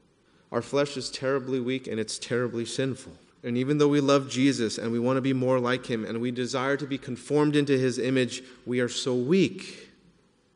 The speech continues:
which makes it extremely frustrating because we want to be like Jesus and we see what is possible, but we can't. So what do we do? Well, let's take a look at the Old Testament to trace the answer.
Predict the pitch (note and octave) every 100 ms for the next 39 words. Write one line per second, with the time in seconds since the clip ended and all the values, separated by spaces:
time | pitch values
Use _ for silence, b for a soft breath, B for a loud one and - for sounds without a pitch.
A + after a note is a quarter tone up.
0 | _ _ _ _ b b b B2+ - C3
1 | - D#3 D3 - - D#3 E3+ E3+ E3 -
2 | C#3+ C#3+ - G2 G2 G#2 A2 A2+ B2+ A#2
3 | B2 A2+ C#3+ D#3+ C3+ G#2+ G2+ G2 F#2+ G#2+
4 | G#2+ A#2+ A#2+ A2+ A2 G#2 - E3 D#3+ C#3+
5 | A#2+ - - D3 D#3 A#2 A2+ A2+ G#2 A#2+
6 | A#2 C3 A#2 F2+ - - - _ - A#2
7 | B2 C3+ C#3 B2+ G2+ D#2 - - _ _
8 | _ _ _ _ C3+ D3+ D#3 C#3 C#3 -
9 | D#3+ D3+ B2+ C3+ C3+ B2 A2+ A#2+ C3+ -
10 | C#3 B2+ - A#2 A#2 A#2 G#2 - A#2+ A2+
11 | - A2+ G#2+ G2+ - F2